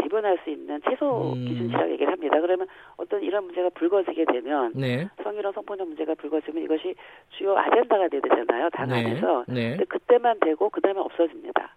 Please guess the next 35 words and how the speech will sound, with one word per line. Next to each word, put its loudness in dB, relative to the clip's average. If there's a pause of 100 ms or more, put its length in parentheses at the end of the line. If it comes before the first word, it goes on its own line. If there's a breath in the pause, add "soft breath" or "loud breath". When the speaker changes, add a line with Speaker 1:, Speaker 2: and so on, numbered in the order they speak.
Speaker 2:
음. -4
Speaker 1:
<laughs> -2
그래서 4
이게 4
일상화되고 4
내면화되지 4
Speaker 2:
예. 2
Speaker 1:
못했다라고 2
제가 2
말씀을 0
드리는 -2
게, 2
Speaker 2:
예. -4
Speaker 1:
항상 -4
그걸 0 (100)
제기해낼 0 (100)
수 -10
있는 -8
인적 -10
구성이 -4
Speaker 2:
음. -6
Speaker 1:
돼야만이 -2
가능하다. -6 (100)
물론 -2
이게 0 (480 loud breath)
바로 -2
이렇게 -8
점프할 0
수 -10
있는 -4
얘기는 0
아닙니다. -2
그러니까 0
Speaker 2:
예. 2
Speaker 1:
뭐 -2